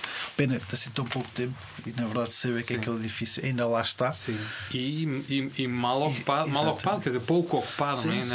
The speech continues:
Speaker 2: Não há
Speaker 1: sim.
Speaker 2: muito, esses espaços todos que nós ocupamos, imagino que estejam vazios agora, só uma das
Speaker 1: Pois.
Speaker 2: partes é que está ocupada
Speaker 1: Foi.
Speaker 2: com outra coisa qualquer.
Speaker 1: Não.
Speaker 2: Eh, é. Mas foi um, um edifício que,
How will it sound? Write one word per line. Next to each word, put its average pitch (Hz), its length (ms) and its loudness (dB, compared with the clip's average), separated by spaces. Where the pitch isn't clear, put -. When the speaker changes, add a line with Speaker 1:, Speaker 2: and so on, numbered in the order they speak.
Speaker 2:
Não 120 120 2
há 120 80 6
Speaker 1:
sim. 151 60 2
Speaker 2:
muito, 165 220 -2
esses 147 220 6
espaços 156 300 4
todos 160 200 4
que - 100 0
nós 156 220 4
ocupamos, 156 500 2
imagino 143 360 0
que - 60 2
estejam 170 280 2
vazios 180 380 2
agora, 147 340 2
só 127 180 0
uma 127 160 -2
das 123 140 0
Speaker 1:
Pois. 147 160 0
Speaker 2:
partes - 160 -4
é 139 60 -4
que - 80 -4
está 139 420 -2
ocupada 113 400 -2
Speaker 1:
Foi. 101 80 -6
Speaker 2:
com 107 100 -4
outra 104 200 -4
coisa 110 220 -4
qualquer. 120 360 -4
Speaker 1:
Não. 110 160 -4
Speaker 2:
Eh, 101 640 -4
é. 101 260 -6
Mas 120 100 0
foi 104 200 0
um, 107 440 -6
um 117 80 -4
edifício 110 560 -2
que, 139 380 -2